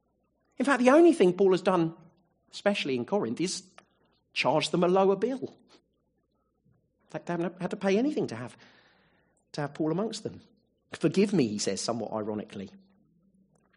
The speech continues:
He's done everything he should have done, including these signs of the, the signs of a true apostle. Now, that might make us wonder this morning, mightn't it? I'm sure you spotted that and thought, "Oh, what's with all these signs and wonders?"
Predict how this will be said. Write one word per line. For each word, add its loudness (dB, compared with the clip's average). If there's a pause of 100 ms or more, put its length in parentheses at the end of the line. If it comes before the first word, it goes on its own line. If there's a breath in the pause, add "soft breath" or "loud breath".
(160)
He's -6
done 4
everything 2
he 2
should -2
have -4
done, -4
including 2
these -4
signs 0
of -6
the, -2 (360 soft breath)
the -6
signs 4
of -4
a -4
true -2
apostle. -4 (260 loud breath)
Now, 6
that 2
might 2
make 4
us -4
wonder 0
this -8
morning, -6
mightn't -2
it? -10 (100)
I'm -8
sure -4
you -2
spotted -6
that -4
and -10
thought, -6
"Oh, -2
what's -2
with 0
all -4
these -2
signs 0
and 2
wonders?" 0